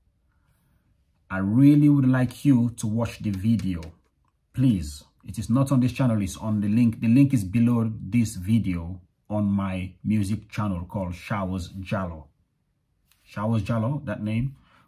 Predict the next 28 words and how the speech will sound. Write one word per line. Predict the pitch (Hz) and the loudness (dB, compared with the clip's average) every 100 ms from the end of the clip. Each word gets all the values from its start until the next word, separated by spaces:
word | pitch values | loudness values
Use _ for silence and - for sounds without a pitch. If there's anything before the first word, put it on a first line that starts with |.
| - | -10
Or | 98 | -6
if | 95 92 | -4 -2
you | 123 | 0
just | 131 131 - _ _ - | 0 -2 -6 _ _ -10
go | - 147 | -2 0
down | 147 147 143 | 2 2 2
on | 123 117 | 2 2
this, | 117 - - | 0 -6 -10
um, | 107 107 101 98 98 95 92 95 - _ _ _ _ _ _ - | -6 -4 -2 -2 -2 -2 -6 -10 -16 _ _ _ _ _ _ -6
on | 113 | -4
the | |
comment | - 135 135 | 0 4 4
section | 127 127 - 95 127 135 _ _ | 2 -2 -4 -4 -4 -4 _ _
here, | - 110 92 | -6 -4 -2
or | 101 | -4
the | 98 | -4
description, | 98 - 135 - 95 | -4 -4 -4 -2 -4
I | 90 | -2
mean, | 95 110 139 - _ _ _ _ _ _ _ _ | -2 -2 -4 -12 _ _ _ _ _ _ _ _
you | 107 | 0
will | 107 | 0
find | 95 123 110 | 0 0 0
the | |
link | 98 104 101 | 2 0 0
there | 92 | -4
for | 87 87 - | -6 -10 -2
Kodus | 131 117 113 - | 0 0 -2 -4
Kaluthi. | 104 107 123 90 82 | -4 0 2 0 -6